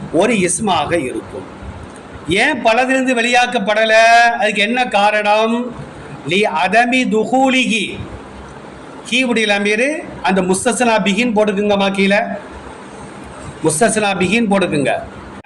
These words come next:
அதமி துஹூலிஹி, முஸ்தஸ்னா பிஹி ஆகிறது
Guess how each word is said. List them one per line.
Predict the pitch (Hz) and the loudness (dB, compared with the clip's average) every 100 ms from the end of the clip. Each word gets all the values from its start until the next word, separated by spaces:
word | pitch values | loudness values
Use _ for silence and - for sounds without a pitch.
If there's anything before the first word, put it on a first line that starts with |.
| 160 | -2
அதமி | 190 269 269 262 185 | 2 4 4 4 2
துஹூலிஹி, | 196 202 254 247 226 156 147 101 - - - - - - - - - - 160 | 0 4 4 4 2 0 -2 -4 -6 -10 -14 -16 -16 -18 -18 -18 -14 -2 0
முஸ்தஸ்னா | - - 269 269 247 233 214 | 0 0 0 2 2 4 2
பிஹி | 190 185 240 226 214 | 2 2 2 4 2
ஆகிறது | 214 196 190 185 | 2 0 0 2